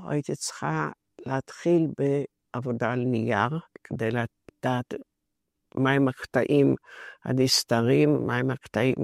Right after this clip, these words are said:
הגלויים באריג, להחליט על מקומות של הצבע,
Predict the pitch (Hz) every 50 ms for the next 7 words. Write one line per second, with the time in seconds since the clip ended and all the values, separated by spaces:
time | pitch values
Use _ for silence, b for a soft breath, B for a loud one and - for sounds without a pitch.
0 | - - - - - - - 139 127 131 131 135 151 143 139 147 160 160 180 -
1 | _ _ _ _ _ _ - - 139 131 123 117 139 147 156 156 175 214 247 -
2 | - _ _ _ _ _ _ _ _ _ _ - 131 135 143 - - 143 160 160
3 | - 160 147 147 139 - - 135 139 143 131 139 - - - 139 135 131 127 -
4 | - - 139 147 151 135 147 156 147